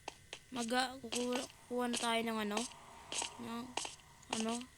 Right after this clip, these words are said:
cow at saka chicken, pare. Kasi, medyo, na ano, na, ang gabi ba, basabas?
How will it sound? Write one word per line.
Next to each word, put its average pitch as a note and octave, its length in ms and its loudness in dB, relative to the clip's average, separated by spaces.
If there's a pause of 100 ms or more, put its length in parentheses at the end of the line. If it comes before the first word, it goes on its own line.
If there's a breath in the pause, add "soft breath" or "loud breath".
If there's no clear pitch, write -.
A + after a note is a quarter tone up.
(400)
cow C4+ 400 6
at A#3+ 60 2
saka A#3+ 560 4
chicken, A#3+ 480 4
pare. G#3+ 400 4 (640 loud breath)
Kasi, A3+ 260 2 (2000)
medyo, G#3+ 400 -4 (1500)
na G3+ 80 -4 (160)
ano, A3 320 -4
na, G#3 260 -2
ang G#3 320 -8
gabi A3 160 0
ba, F#3+ 160 0
basabas? F3 640 -2